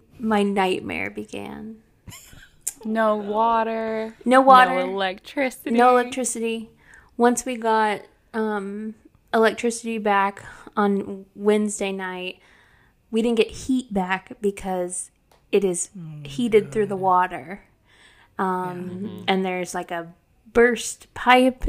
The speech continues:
Speaker 1: in my, on my balcony and the water heater. I was just,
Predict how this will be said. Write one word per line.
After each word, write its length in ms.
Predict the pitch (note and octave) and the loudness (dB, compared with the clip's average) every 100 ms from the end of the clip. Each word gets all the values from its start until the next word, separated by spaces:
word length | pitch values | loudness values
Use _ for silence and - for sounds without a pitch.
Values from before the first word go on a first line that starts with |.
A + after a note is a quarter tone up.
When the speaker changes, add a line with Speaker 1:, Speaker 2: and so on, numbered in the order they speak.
| - | 2
Speaker 1:
in 180 | A#3+ | 2
my, 400 | A#3+ A#3+ A#3+ A#3 A3+ - _ - | 2 0 -2 -4 -8 -16 _ 2
on 140 | A#3+ | 4
my 120 | A#3 | 4
balcony 800 | A3 A3+ A#3 A#3 A#3 A3+ A3+ A3 | 2 0 -2 -2 -4 -2 -2 -2
and 200 | F#3+ F#3+ | -2 -2
the 60 | F#3 | -2
water 360 | G3+ A3 A3+ | 0 0 0
heater. 520 | A#3 A#3 A3 G#3+ A3 A3 - - - - | -8 -8 -8 -8 -8 -12 -18 -20 -20 2
I 140 | F3+ | 2
was 260 | F#3+ F#3 - _ | 2 -4 -14 _
just, 400 | - - - - | -10 -6 -8 -10